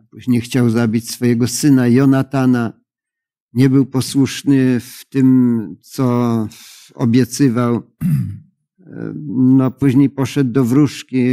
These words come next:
też niezgodnie z przykazaniami, jakie Bóg dał. Więc zawodził raz po raz, raz po raz i Bóg widział, że po prostu nie można na nim polegać.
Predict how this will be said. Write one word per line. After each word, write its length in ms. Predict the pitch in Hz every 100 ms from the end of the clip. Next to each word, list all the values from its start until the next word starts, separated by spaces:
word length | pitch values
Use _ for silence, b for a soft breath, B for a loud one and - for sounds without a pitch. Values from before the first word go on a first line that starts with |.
| 127 80 - _
też 280 | 175 151
niezgodnie 680 | 147 135 101 107 127 104 120
z 100 | 117
przykazaniami, 1040 | - - 135 127 110 127 123 123 120 123 120
jakie 300 | 113 117 127
Bóg 280 | 107 113
dał. 380 | 98 120 117 117 - b b b b
Więc 400 | 117 147 143 -
zawodził 840 | - 113 143 143 170 165 143 139
raz 320 | 127 139 139 -
po 180 | 127
raz, 420 | 120 120 127 120 117
raz 300 | 117 113 -
po 180 | 123
raz 380 | 117 120 113 -
i 60 | 143
Bóg 320 | 131 160 123
widział, 360 | 117 113 110 107
że 160 | 104
po 180 | - -
prostu 500 | _ 90 - - 117
nie 220 | 113 110
można 500 | 107 110 104 104 113 135 _ _ _ _ -
na 200 | 120 117
nim 200 | 117 110
polegać. 1000 | 117 110 110 107 107 107 - - -